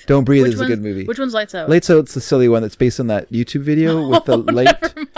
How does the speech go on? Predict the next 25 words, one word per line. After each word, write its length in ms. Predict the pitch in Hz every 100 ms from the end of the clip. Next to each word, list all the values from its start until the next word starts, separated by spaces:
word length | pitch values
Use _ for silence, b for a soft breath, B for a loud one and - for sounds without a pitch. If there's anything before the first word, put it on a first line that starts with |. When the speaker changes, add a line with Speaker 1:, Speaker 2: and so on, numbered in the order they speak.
| 302 262
Speaker 2:
That 100 | 269 285
one's 160 | 269
not 280 | 262 269 240
good. 260 | 233 220 208
Speaker 1:
No, 160 | 190
it's 140 | 170 226
not 120 | 233
Speaker 2:
That's 160 | 320
Speaker 1:
good. 240 | 392 359 330
Speaker 2:
the 80 | 339
movie 200 | 294 277
that 500 | 330 262 - 190 -
we 140 | 262
watched 480 | 269 262 311 - 262
it, 180 | 269 269
and 200 | 254 254 - 302
Speaker 1:
<laughs> 100 | 247
Speaker 2:
literally 480 | 269 320 330 320
the 160 | 262 339
whole 480 | 302 - 381 392 370
time 400 | - 311 311 320
we 120 | 311
were 120 | 294
watching 460 | 240 240 247 339 294
it, 260 | 330 359